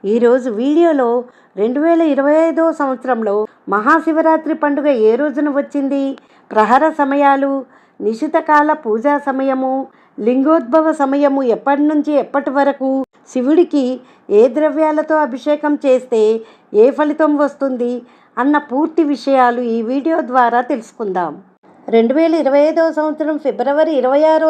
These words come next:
తేదీన మహాశివరాత్రి పండుగ రాబోతుంది. మాఘ బహుళ చతుర్దశి రోజున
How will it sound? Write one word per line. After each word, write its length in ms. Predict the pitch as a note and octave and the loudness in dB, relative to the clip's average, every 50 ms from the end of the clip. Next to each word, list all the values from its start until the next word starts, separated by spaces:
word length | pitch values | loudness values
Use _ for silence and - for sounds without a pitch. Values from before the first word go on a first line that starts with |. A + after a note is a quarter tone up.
| D#4 D#4 | 0 0
తేదీన 380 | D#4 D4+ D4 A#3+ D4 C#4+ A#3+ A3 G#3 G3+ G3 G3+ - - _ _ _ _ _ - | -2 -4 -4 -2 -2 -4 -2 -4 -4 -4 -6 -8 -12 -20 _ _ _ _ _ -8
మహాశివరాత్రి 840 | A3 A#3 A3 C#4 D#4+ D#4+ D#4+ D#4+ D4+ D#4+ D#4+ D#4 D4+ D#4 D#4 D4 | -6 -4 0 0 0 0 0 0 2 2 2 2 0 0 -4 -6
పండుగ 320 | C4+ C4+ C4+ C4 C4 C#4+ D4 D#4+ D#4 | -2 -2 -2 0 0 2 2 2 2
రాబోతుంది. 640 | D4 B3+ A#3 G#3+ B3 A3+ - - F#3+ E3+ D3+ D#3 D#3 - - _ _ _ _ - | 2 2 2 0 -2 -4 -4 -4 -8 -8 -8 -8 -12 -16 -18 _ _ _ _ -12
మాఘ 300 | F#3+ G3+ G#3+ A#3+ C4 C4+ E4 D#4 - | -8 -4 -2 -2 2 2 2 2 4
బహుళ 240 | B3+ A#3 A3+ C4+ D4+ E4 D#4+ D#4+ | 0 0 2 2 0 0 2 2
చతుర్దశి 600 | B3 A3 A3 C#4 D4 A#3+ A#3 D4+ D4+ D4+ D#4 D#4+ C#4+ | -2 -2 -2 -2 -4 0 2 0 0 0 -2 -4 0
రోజున 360 | C#4 C4 C4 B3 A#3 C4+ A#3 | 0 0 0 0 -2 -4 -2